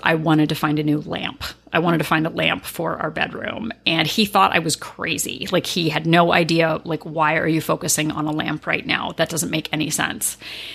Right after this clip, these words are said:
And I just needed some tether of structure, some predictability, something that I could control in a world that was totally out of control.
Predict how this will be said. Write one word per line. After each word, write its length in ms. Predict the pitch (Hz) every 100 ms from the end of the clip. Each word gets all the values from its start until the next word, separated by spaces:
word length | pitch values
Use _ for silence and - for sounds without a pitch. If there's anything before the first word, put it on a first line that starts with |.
| - -
And 140 | - 170
I 120 | 185
just 240 | 180 208 214
needed 520 | 185 180 175 165 -
some 840 | - - - 175 180 185 190 190 196 _
tether 540 | - - 180 175 160 165
of 200 | 165 156
structure, 600 | - 156 - - - -
some 420 | - 175 175 190
predictability, 920 | - 175 170 - 160 160 165 165 -
something 800 | - - 180 180 185 - 180 175
that 100 | 156
I 120 | 160
could 260 | 156 160 151
control 720 | - 156 - 156 156 165 180 - - -
in 100 | 180
a 60 |
world 460 | 156 165 180 175 151
that 300 | - 156 -
was 360 | 160 165 151
totally 480 | - - 170 165 165
out 180 | 151 -
of 140 | 156
control. 600 | - 151 - 98 - -